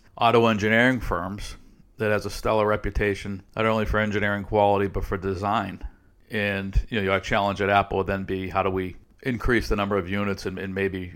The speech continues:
roll out, I don't wanna say mass production vehicle, but a sort of a standard luxury vehicle, maybe in the hundred thousand dollar range, to compete with Tesla. And the McLaren folks are sticklers for quality, and that seems to be culturally a better fit for Apple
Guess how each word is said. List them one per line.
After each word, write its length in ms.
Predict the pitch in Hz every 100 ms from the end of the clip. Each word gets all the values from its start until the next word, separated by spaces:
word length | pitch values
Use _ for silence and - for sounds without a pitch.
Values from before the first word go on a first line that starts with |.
| -
roll 340 | 107 104 101
out, 340 | 101 98 95 - - - -
I 60 |
don't 80 | 123
wanna 120 | 110
say 120 | -
mass 300 | 107 113 107
production 480 | - 117 113 - 107
vehicle, 480 | 95 101 101 104 98
but 260 | 101 95 -
a 40 |
sort 200 | - 117
of 60 | 95
a 100 | 92
standard 460 | - 117 110 104
luxury 420 | 101 98 90 95
vehicle, 500 | 90 95 92 - 92 - _ _
maybe 180 | 110 104
in 60 |
the 60 | 101
hundred 220 | 104 104
thousand 300 | 107 98 92
dollar 320 | 98 104 98
range, 360 | 92 92 - - - _ _ _ _ -
to 100 | -
compete 340 | 113 104 175
with 140 | 135 104
Tesla. 420 | 95 - - - -
And 140 | - 104
the 40 |
McLaren 400 | 101 - 127 123
folks 300 | - 117 98
are 60 | 98
sticklers 420 | - 127 110 104
for 120 | 104
quality, 480 | - 127 120 117 101
and 60 | 101
that 140 | 104
seems 260 | - 110 -
to 80 | 104
be 140 | 107
culturally 600 | - 131 123 - 101 101
a 60 | 95
better 320 | 90 101 95
fit 420 | - 127 107 - -
for 200 | 101 98
Apple 420 | 98 98 78